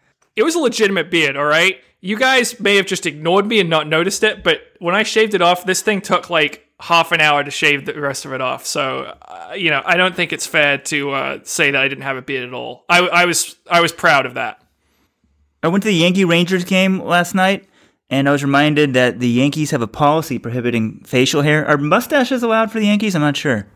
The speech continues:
Speaker 1: Uh,
Speaker 2: Robert, what's our policy for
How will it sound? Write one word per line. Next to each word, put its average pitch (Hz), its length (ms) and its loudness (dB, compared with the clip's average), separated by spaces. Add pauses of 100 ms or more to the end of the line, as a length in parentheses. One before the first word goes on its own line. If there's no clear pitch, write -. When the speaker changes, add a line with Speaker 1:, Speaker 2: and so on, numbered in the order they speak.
(160)
Speaker 1:
Uh, 147 380 -10 (1200)
Speaker 2:
Robert, 165 340 4
what's 160 200 2
our 165 80 4
policy 156 640 2
for 117 520 0